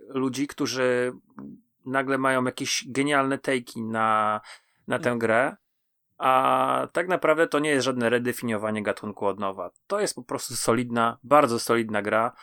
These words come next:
Speaker 1: z mechaniką Quick Time Event. Bo ja tak nazywam, y, to, że za, przy każdym ataku przeciwnika ja muszę, y, parować. Bo to jest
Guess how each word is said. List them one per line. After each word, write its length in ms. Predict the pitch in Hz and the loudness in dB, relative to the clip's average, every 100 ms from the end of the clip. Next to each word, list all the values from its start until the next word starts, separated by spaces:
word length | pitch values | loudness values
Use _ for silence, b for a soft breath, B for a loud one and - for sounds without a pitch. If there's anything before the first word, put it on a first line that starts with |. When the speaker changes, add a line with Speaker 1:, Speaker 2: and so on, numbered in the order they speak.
| B _ - | B _ -4
Speaker 1:
z 140 | 135 | -2
mechaniką 640 | 175 180 156 147 - 143 143 _ _ _ _ | 0 2 2 0 0 0 0 _ _ _ _
Quick 280 | - 202 - | -2 0 4
Time 260 | 147 139 | 4 4
Event. 380 | 98 95 - _ _ _ _ _ _ _ _ _ _ _ - | 2 0 -4 _ _ _ _ _ _ _ _ _ _ _ -2
Bo 440 | 131 147 147 151 - | 4 6 6 4 4
ja 180 | 156 | 4
tak 160 | 175 156 | 6 4
nazywam, 540 | 156 143 143 135 135 143 - 131 | 2 2 2 2 2 -4 -6 0
y, 380 | 123 123 127 123 _ | 4 4 2 -4 _
to, 380 | - 143 143 143 | 2 4 4 0
że 600 | 123 123 123 123 120 123 | -2 2 4 4 2 2
za, 200 | 117 120 - _ _ _ _ - | 0 -2 -2 _ _ _ _ -8
przy 240 | - 151 | -4 -2
każdym 500 | 135 147 143 143 135 | 2 4 4 2 0
ataku 560 | 123 - 123 - 120 113 B B B - | 0 0 -2 -2 -4 -4 B B B -6
przeciwnika 600 | - 139 113 131 139 131 | -4 -4 -4 -4 2 2
ja 120 | 120 | 4
muszę, 640 | 120 113 120 117 113 113 - - 113 110 110 110 110 | 0 -2 0 2 0 -2 -8 -6 -2 0 0 0 -2
y, 20 | 113 | 0
parować. 640 | 123 113 104 107 - - _ _ _ _ _ _ _ _ _ _ - | 2 4 2 0 -6 -14 _ _ _ _ _ _ _ _ _ _ -10
Bo 200 | 185 - _ | -10 -10 _
to 140 | 220 | 4
jest 420 | 226 220 - - | 4 2 0 -6